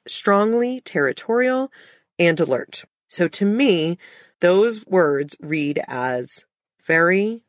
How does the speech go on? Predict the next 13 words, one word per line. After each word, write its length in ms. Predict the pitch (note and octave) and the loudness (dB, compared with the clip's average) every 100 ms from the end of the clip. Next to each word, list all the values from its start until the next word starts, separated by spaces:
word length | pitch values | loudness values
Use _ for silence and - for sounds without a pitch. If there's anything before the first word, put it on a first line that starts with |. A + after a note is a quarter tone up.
| _ | _
very 440 | - D#3 D3+ D3 D3 | -2 2 4 4 2
difficult 580 | D#3+ D#3+ F3 F#3 F#3 - _ _ _ - | 0 -2 0 0 0 -6 _ _ _ -8
to 120 | - | -4
train 720 | D3+ - D#3+ D#3+ D#3+ D#3 D#3+ - | -4 -2 0 2 0 -2 -4 -6
and 160 | D#3 D3 | -6 -4
socialize 840 | - D3+ D3+ C#3+ C3+ C#3 C#3 - - | 0 0 0 0 0 0 -2 -6 -12
to 200 | - E3 | -8 -2
the 100 | C#3+ | -2
same 680 | D3 - - E3 F3 F#3+ G#3+ - | -2 -2 0 2 2 2 0 -2
level 640 | F3 F3+ E3+ C#3 A#2+ D3+ - - - - | 0 2 2 -2 -6 -10 -16 -20 -20 -6
of 100 | D#3 | -2
sociability 960 | - D3 - F#3 A#3 F3+ C#3+ C#3 C#3 - _ _ _ - | 0 -2 -2 0 2 2 2 -4 -6 -10 _ _ _ 0
as 480 | D#3 D#3 D3+ D3 | 2 2 2 0